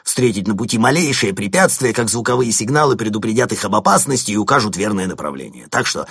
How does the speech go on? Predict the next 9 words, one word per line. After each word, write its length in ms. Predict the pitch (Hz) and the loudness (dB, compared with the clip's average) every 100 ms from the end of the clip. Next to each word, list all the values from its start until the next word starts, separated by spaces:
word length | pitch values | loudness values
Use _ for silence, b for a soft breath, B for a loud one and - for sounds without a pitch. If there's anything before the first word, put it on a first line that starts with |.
| B | B
собаки 720 | - 101 87 185 190 220 139 B | -2 2 4 4 4 2 0 B
нам 240 | 92 120 123 | 0 2 2
не 80 | |
нужны". 380 | 107 82 - - _ _ _ _ _ _ _ _ _ _ | 0 -4 -10 -16 _ _ _ _ _ _ _ _ _ _
Выйдя 340 | 85 98 110 107 | -8 -6 -2 -2
на 160 | 104 | -2
улицу, 600 | 117 117 80 - 76 64 _ _ _ - | -2 -4 -4 -6 -6 -12 _ _ _ -14
Нейман 400 | 87 98 107 113 | -8 -4 -2 -2
обернулся 800 | 101 95 92 127 123 - 85 | -4 -6 -4 -4 -4 -4 -6